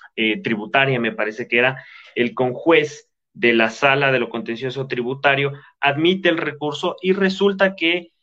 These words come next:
el casacionista no había señalado cuáles eran las causales en las que fundamentaba su recurso. Solo había señalado de fo-, de modo muy general, falta de aplicación de tales normas, eh, errónea interpretación, aplicación indebida,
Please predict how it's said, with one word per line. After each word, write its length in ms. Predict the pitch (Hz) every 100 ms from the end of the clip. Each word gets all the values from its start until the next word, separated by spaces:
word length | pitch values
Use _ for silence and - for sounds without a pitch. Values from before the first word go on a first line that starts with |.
| _
el 140 | - 131
casacionista 680 | 135 135 139 139 143 147 156
no 280 | 147 160
había 300 | 165 160 165
señalado 800 | 165 156 135 123 131 143 151 147
cuáles 340 | 160 160 185 160
eran 240 | 156 156
las 140 | 147 139
causales 420 | 113 113 123 127
en 60 | 120
las 140 | 110
que 100 | -
fundamentaba 520 | - 101 98 98 113
su 160 | 113 101
recurso. 420 | 101 123 165 - - _ _
Solo 320 | - 131 139
había 200 | 151 147
señalado 680 | 156 175 160 151 143 147 143 - -
de 120 | 98
fo-, 320 | - 127 120
de 100 | 120
modo 200 | 117 120
muy 140 | 127 147
general, 480 | 156 139 147 147 - _ _
falta 280 | - 127 135
de 60 | 120
aplicación 500 | 98 113 117 127 117
de 80 |
tales 280 | 113 120 120
normas, 540 | 139 139 143 139 139 139 - - _
eh, 320 | 113 113 110 101 95 95 _ _ _ _ _ _
errónea 420 | - 143 135 147 131
interpretación, 960 | 117 104 120 113 113 143 143 147 143
aplicación 640 | 117 120 113 120 - 143 135
indebida, 640 | 123 120 123 147 139 -